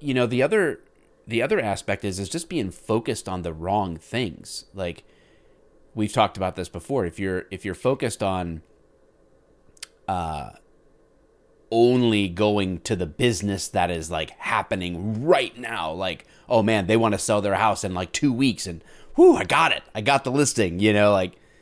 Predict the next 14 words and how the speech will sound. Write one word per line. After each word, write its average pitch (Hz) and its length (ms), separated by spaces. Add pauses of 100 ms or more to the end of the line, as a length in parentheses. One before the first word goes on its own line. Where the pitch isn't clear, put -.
(640)
well, 117 220
yeah, 131 340
everybody, 131 400
that, 113 240
that'd 123 160
be 135 80
great 107 400
if - 60
that's 101 200
the 92 80
way 95 140
it 78 100
worked, 104 520 (100)
but 90 340